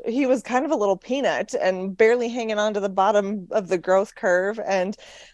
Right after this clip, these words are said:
Locke was born and was two pounds bigger than his older brother at birth and continued to, like,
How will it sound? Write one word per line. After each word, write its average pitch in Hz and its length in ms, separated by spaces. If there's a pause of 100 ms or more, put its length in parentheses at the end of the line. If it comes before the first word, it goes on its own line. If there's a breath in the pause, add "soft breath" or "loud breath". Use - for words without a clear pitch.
Locke 214 340
was 262 140
born 226 460
and 190 260
was 185 160
two 285 220
pounds 233 400
bigger 214 400
than 190 380
his 208 240
older 202 220
brother 196 380
at 160 240
birth 226 400
and 208 280
continued 214 600
to, 196 240
like, 185 260